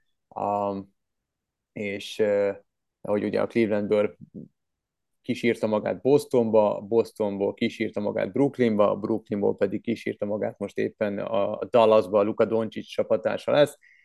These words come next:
és jó haverja Kevin Durant is nem bírta ki már itt a brooklyni hideget, és, ö, és átruccant Phoenixbe, hogy megint egy bajnok esélyes csapat tagja legyen.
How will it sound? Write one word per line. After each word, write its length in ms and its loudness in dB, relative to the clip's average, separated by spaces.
és 180 -4
jó 160 8
haverja 680 6
Kevin 320 2
Durant 360 0
is 240 -8
nem 180 -2
bírta 340 0
ki 140 -4
már 220 -4
itt 180 -8
a 220 -4
brooklyni 500 -4
hideget, 600 4
és, 520 -6
ö, 240 2
és 220 -12
átruccant 600 -8
Phoenixbe, 640 0
hogy 100 -8
megint 300 -2
egy 120 -4
bajnok 300 2
esélyes 340 -2
csapat 360 -4
tagja 280 4
legyen. 400 2